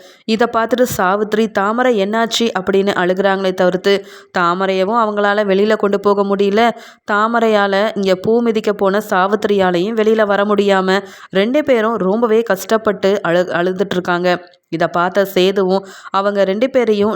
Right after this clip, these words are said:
நல்லபடியா வெளியில எடு-, கூட்டிட்டு வராரு. கூட்டிட்டு வந்த தாமரை மயங்கி இருக்கிறத பார்த்துட்டு எல்லாரும் தண்ணியெல்லாம் கொடுக்குறாங்க. அங்க வந்த பெரியவங்க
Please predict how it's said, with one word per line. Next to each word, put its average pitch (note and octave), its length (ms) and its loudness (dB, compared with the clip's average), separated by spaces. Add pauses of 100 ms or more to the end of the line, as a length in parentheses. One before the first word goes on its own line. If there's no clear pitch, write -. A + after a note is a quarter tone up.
(140)
நல்லபடியா G3+ 840 0
வெளியில F3+ 380 2 (340)
எடு-, E3+ 280 2
கூட்டிட்டு G3 340 0
வராரு. E3+ 380 2 (380)
கூட்டிட்டு A#3+ 360 2
வந்த G3 280 2 (200)
தாமரை G3 520 0
மயங்கி F#3 440 -2
இருக்கிறத G#3 400 0
பார்த்துட்டு F3+ 400 0 (180)
எல்லாரும் F3+ 420 0
தண்ணியெல்லாம் F#3+ 500 0
கொடுக்குறாங்க. F3 460 0 (300)
அங்க G#3 280 0
வந்த B3+ 280 0
பெரியவங்க A3 600 2